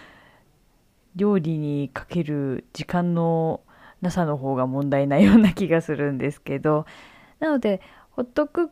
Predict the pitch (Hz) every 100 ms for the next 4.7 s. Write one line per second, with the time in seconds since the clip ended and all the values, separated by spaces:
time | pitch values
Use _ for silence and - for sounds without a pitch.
0 | - 226 214 190 190 202 196 196 - 202
1 | 196 196 196 196 196 190 202 196 190 185
2 | 185 151 143 - 135 139 135 135 131 190
3 | 202 202 - 220 190 - 190 202 202 202
4 | 233 214 170 151 139 131